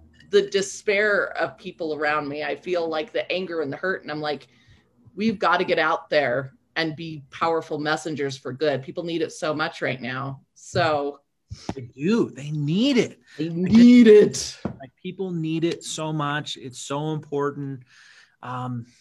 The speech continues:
Speaker 2: I think that that's so powerful. So yeah, I, I'm, I'm right there with you.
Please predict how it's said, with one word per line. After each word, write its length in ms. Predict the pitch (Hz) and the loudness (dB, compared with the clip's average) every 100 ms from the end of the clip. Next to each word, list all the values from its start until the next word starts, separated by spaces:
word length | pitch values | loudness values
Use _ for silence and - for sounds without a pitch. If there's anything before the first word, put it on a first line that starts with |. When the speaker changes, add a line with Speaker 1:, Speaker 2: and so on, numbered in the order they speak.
| _ _ - | _ _ -20
Speaker 2:
I 60 | 127 | -14
think 180 | 156 143 | -12 -10
that 120 | 131 | -10
that's 240 | 135 127 | -10 -10
so 260 | - 135 135 | -12 -10 -12
powerful. 600 | 127 120 120 123 110 98 | -10 -6 -6 -6 -12 -14
So 300 | - 123 117 - | -10 -8 -10 -10
yeah, 200 | 131 117 | -6 -4
I, 200 | 113 143 - | -4 -6 -6
I'm, 200 | 160 170 | -6 -6
I'm 180 | 160 185 | -8 -6
right 180 | 196 196 | -6 -4
there 160 | 151 | -6
with 240 | 127 139 135 | -4 -6 -6
you. 200 | 120 | -8